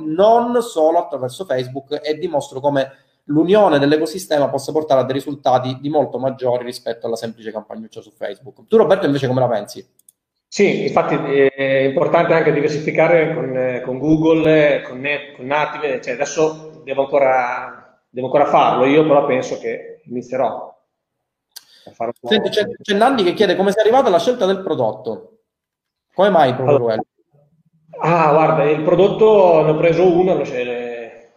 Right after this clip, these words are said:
Speaker 2: ho iniziato. Sì.
Speaker 1: Quindi sei buttato a capitto. Ti è piaciuto?
Speaker 2: Prima ne avevo preso un altro. Eh, l'ho scelto,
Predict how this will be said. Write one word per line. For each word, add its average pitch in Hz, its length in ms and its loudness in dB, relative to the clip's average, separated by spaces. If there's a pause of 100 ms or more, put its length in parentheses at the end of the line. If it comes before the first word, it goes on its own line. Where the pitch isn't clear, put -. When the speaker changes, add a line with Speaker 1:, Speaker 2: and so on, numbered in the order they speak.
(140)
Speaker 2:
ho 127 100 -10
iniziato. 131 640 -6 (640)
Sì. - 240 -20 (160)
Speaker 1:
Quindi 185 180 -2
sei 190 120 0
buttato 180 260 2
a 165 60 2
capitto. - 680 -12
Ti 156 100 -10
è - 20 -6
piaciuto? 190 800 -2 (600)
Speaker 2:
Prima 190 260 4
ne 208 40 6
avevo 185 160 4
preso 190 160 -2
un 196 80 -2
altro. 117 560 -6 (440)
Eh, 120 920 -10
l'ho 135 100 -6
scelto, 160 460 -2